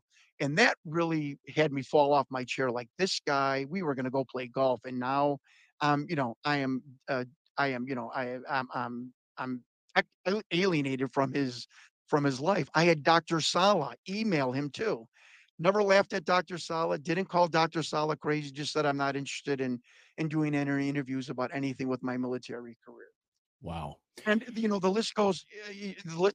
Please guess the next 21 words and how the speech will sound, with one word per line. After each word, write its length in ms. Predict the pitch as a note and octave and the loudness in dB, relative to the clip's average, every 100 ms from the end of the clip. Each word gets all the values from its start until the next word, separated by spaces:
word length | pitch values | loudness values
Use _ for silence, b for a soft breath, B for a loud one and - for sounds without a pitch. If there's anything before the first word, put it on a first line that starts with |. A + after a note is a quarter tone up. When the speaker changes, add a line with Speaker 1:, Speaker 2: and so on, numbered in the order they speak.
| - | 4
Speaker 1:
the 100 | F3+ | 4
list 260 | F3+ F#3+ | 4 2
goes 200 | G#3 F#3+ | 2 4
on, 200 | D#3+ F#3+ | 6 8
and 100 | F#3+ | 8
let 120 | E3+ | 6
me 60 | F#3+ | 4
get 160 | E3 - | 2 0
to 100 | G3 | 0
the 80 | |
two 180 | F3+ G3+ | 0 0
doctors, 680 | F3 E3+ F#3+ - B2+ A#2+ - - | 4 6 4 0 -6 -6 -12 -6
the 120 | D3+ | -4
two 240 | - G#3 A3 | -2 -2 0
medics 560 | G3 F#3+ D#3 - - D#3 | 2 4 2 0 -6 2
that 120 | D#3+ | 8
are, 160 | E3+ E3 | 8 6
you 180 | D3 E3 | -2 -2
will 120 | E3 | 0
see, 240 | - F#3+ | -2 -4
folks, 380 | D#3 C#3+ C#3 - | 0 2 2 0